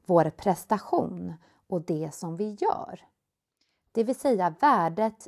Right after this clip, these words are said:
i oss själva när vi bara är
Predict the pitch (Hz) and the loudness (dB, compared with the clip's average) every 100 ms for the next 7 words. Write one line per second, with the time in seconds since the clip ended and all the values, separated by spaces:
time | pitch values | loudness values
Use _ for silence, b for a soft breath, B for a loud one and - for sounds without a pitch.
0 | - 196 165 190 - 185 - - 214 156 | -10 -8 -8 -10 -8 -8 -6 -2 -2 -2
1 | 147 175 170 _ _ _ 302 233 - - | -6 -10 -10 _ _ _ -2 -2 -2 -2
2 | 202 160 151 160 165 - 196 165 165 | -2 -2 -4 -8 -10 -4 -2 -2 -4